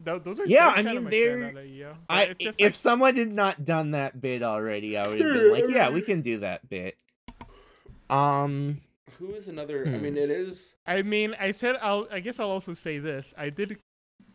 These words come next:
Speaker 1: This is a terrible way to determine it, but I also did click the Letterboxd page for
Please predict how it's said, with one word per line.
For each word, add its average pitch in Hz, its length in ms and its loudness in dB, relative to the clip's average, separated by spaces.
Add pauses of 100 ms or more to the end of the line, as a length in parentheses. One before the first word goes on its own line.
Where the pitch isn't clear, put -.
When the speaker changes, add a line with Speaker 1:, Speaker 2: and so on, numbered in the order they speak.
Speaker 1:
This 165 180 -8
is 208 220 -6
a 175 100 -8
terrible 180 460 -6
way 165 140 -4
to 156 100 -6
determine 147 500 -10
it, 170 220 -10
but 143 220 -10
I 139 80 -8
also 147 260 -12
did 143 460 -8 (800)
click 147 480 -10
the 143 160 -12
Letterboxd 135 640 -10
page 135 280 -14
for 135 300 -14